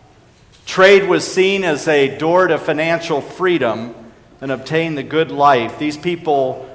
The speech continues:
were calculated and self-confident planners without figuring God into the equation. They made decisions on where they would go, what they would do,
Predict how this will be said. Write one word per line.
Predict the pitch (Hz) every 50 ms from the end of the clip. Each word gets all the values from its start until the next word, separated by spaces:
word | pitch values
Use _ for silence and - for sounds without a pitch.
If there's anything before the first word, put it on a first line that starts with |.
| - - -
were | - 123 120
calculated | - - - 165 165 185 180 180 - 180 160 156 156 160 156 160 151 127
and | 123 120 117
self-confident | - - 156 147 143 135 - - - 156 147 143 143 - - 131 120 104 -
planners | - - - 160 156 143 123 117 110 107 110 107 104 - - - - - - _ _ _ _ _ _ _ _ _ _
without | - 123 120 - 139 131 131 131 -
figuring | 156 143 127 131 135 123 113
God | 107 127 127 123 123 120
into | 117 113 110
the | 104 110 110
equation. | 104 113 - - 123 113 113 110 107 - 113 110 98 98 - - _ _ _ _ _ _ _ _ _ _ _ _ _ _ _ _ _ _ _ _ _ - _ _ _ _ _ _ - - - _ _ _ _ _ _ _ _ _ _ _ _ _ _ _ _ _ _ _ _ _ _ _ -
They | 131 160 170 185 180
made | 170 170 175 190 190 -
decisions | 156 139 - - 185 185 175 - 180 185 170 143 165
on | 165 147 143 139 135
where | 151 160 185
they | 180 202 190
would | 185 185 - 131
go, | 131 143 131 120 113 113 120 147 160 - - - - - - _ _ _ _ _ _ _ _ _ _ _ _ _ _ _ -
what | 139 156 170 165
they | - 180 180
would | 180 190 180
do, | 139 139 143 127 120 120 117 120 131